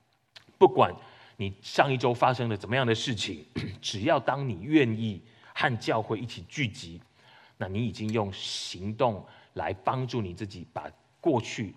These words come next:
可能好比说上一周，我们很多的时间都是花在关注香-，香火的这个消息啦，要做预备啦等等，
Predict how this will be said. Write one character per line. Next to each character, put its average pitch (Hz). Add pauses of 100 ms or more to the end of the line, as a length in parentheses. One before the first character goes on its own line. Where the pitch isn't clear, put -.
(300)
可 -
能 87
好 -
比 98
说 101 (300)
上 107
一 104
周， 104 (360)
我 95
们 87 (360)
很 101
多 127
的 113
时 101
间 101
都 98
是 98
花 92
在 92
关 90
注 92
香-， 92
香 101
火 95
的 85
这 80
个 95
消 98
息 90
啦， 87
要 95
做 104
预 127
备 110
啦 95
等 104
等， 90